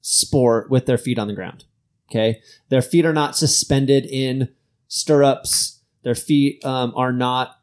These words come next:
strapped really tightly into an ice blade. Uh, they're not in a buoyant environment of water.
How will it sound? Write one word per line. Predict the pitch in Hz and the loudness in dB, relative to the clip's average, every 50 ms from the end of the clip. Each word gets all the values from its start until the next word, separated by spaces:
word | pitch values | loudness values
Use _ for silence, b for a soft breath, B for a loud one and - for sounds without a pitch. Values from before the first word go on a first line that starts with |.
| _ _ | _ _
strapped | - - - - - - 143 135 135 127 123 - - | -4 -2 0 0 0 0 0 0 0 -2 -4 -6 -8
really | 117 123 127 131 127 127 | -6 -2 -2 0 0 0
tightly | 127 - - 131 123 120 120 123 123 123 | 0 0 0 0 0 0 -2 -4 -4 -4
into | - 117 120 123 120 - - - 131 127 123 120 113 113 113 - | -4 -4 -4 -2 -2 -2 0 0 2 2 2 2 0 -2 -2 -4
an | 117 117 | -6 -6
ice | 107 - 117 120 113 110 - - - - - - _ - | -4 -2 -2 0 0 0 0 -2 -2 -4 -6 -12 _ -6
blade. | 120 127 120 117 117 117 117 117 117 123 117 - _ _ _ _ _ _ _ _ - | -2 0 2 2 2 2 0 0 0 -2 -2 -4 _ _ _ _ _ _ _ _ -12
Uh, | 107 110 107 110 107 104 - - | -10 -10 -8 -8 -8 -10 -8 -6
they're | 120 127 117 | -4 -2 -2
not | 117 120 123 120 120 123 123 123 - - _ - | -2 0 0 0 2 2 0 0 -2 -6 _ -8
in | 127 123 123 117 117 110 110 113 113 107 107 135 - _ _ _ _ _ _ _ _ _ _ _ - | -4 -4 -2 -2 -4 -4 -6 -8 -10 -12 -14 -16 -20 _ _ _ _ _ _ _ _ _ _ _ -2
a | 117 117 117 113 - 131 | 0 0 0 0 -4 -8
buoyant | 123 101 120 113 117 120 117 117 117 123 123 - - | -4 -2 -2 -2 -2 -4 -6 -8 -10 -12 -14 -14 -12
environment | - 120 120 117 120 113 117 117 120 117 117 117 117 113 - | -10 -10 -6 -4 -4 -4 -4 -4 -6 -4 -4 -6 -6 -6 -8
of | 110 110 98 | -10 -10 -6
water. | 113 117 117 113 113 113 113 117 113 110 110 - | -2 0 0 0 0 0 0 0 0 -2 -2 -8